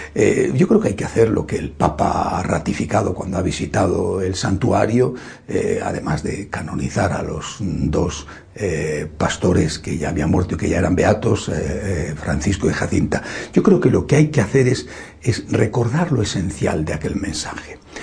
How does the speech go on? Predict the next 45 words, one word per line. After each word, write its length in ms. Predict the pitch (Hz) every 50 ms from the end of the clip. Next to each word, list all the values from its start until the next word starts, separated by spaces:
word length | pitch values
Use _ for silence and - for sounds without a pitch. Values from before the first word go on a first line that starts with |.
| - - - -
Lo 80 | 127
esencial 340 | - - 131 - - 214 226
de 60 | 214
aquel 160 | 185 - 160
mensaje 600 | 143 147 131 - 160 151 - - 175 - - - - -
es, 120 | - -
por 160 | - - - -
supuesto, 500 | - 95 101 - - - - 110 92 - - - - - - - -
la 80 | -
existencia 500 | - - - - - 104 80 78 76 -
del 120 | - - -
infierno. 560 | 131 - - 208 170 131 - - - - - -
Hay 100 | - 123
que 100 | - 127
volver 280 | 120 123 120 113 113
a 60 | 113 107
decirlo, 420 | 101 - - - 113 98 - -
aunque 220 | 107 110 - -
no 100 | 113 123
esté 260 | 131 127 - - 131 -
de 80 | 113
moda. 240 | 113 113 107 95 - - - - -
Hay 120 | 143 151
que 80 | - 156
volver 240 | 151 143 143 143
a 40 | 135
decirlo 300 | 131 127 160 156 139 147
precisamente 560 | 147 120 101 139 131 - 131 127 131 131 139
porque 240 | 127 107 90 - -
no 80 | - -
está 180 | - - 101
de 100 | - 98
moda. 260 | 87 - - - - - - - - - -
Pero 180 | - 113 117
sobre 300 | - - 135 135 92 110
todo 260 | 113 - 165 135 117 110
hay 80 | 110 110
que 120 | - 123
decir 460 | 117 113 98 - 98 92 - - - -
que 300 | - 135 120 95 - - - - - - - - - - - -
el 160 | - 208 101
infierno 300 | - - 143 143 147 135
se 120 | - 131
puede 200 | - 127 127 123
evitar 480 | 113 104 101 - - 117 98 71 -